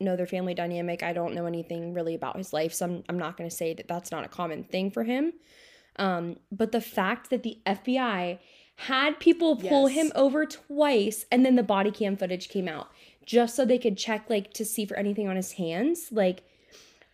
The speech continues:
Speaker 1: I feel like everyone was deceived. Everyone thought, "Oh, the case is gonna go cold. The police
Speaker 2: Yes,
Speaker 1: don't
Speaker 2: yes.
Speaker 1: know. Police don't have anything." When in reality, behind the
Speaker 2: See
Speaker 1: scenes,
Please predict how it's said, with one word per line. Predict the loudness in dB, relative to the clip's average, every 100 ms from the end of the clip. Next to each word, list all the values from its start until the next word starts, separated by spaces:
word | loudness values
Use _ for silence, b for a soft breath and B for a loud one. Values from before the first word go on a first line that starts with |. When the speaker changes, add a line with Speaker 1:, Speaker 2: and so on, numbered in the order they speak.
| 2
Speaker 1:
I | 2
feel | 2 2
like | 2 0 0
everyone | 4 4 4
was | 2 0
deceived. | -2 -2 0 -2 -2
Everyone | 0 4 2 2
thought, | -2 -2 -4 0
"Oh, | 2
the | 0
case | 0 -4
is | -4
gonna | -4 -4
go | -4
cold. | -6 2 4 6 4 -4 b b b
The | -2
police | 0 0 0
Speaker 2:
Yes, | 0
Speaker 1:
don't | -2 2
Speaker 2:
yes. | 4 6
Speaker 1:
know. | 6 4
Police | 2 0 2
don't | 0 -2
have | -2 0
anything." | 2 2 0 0 0 -4 B B B
When | 2 4 2 -4 4
in | 6 6
reality, | 6 6 6 6 4
behind | 2 0 2 4 2
the |
Speaker 2:
See | 2 2 4
Speaker 1:
scenes, | 4 4 2 -2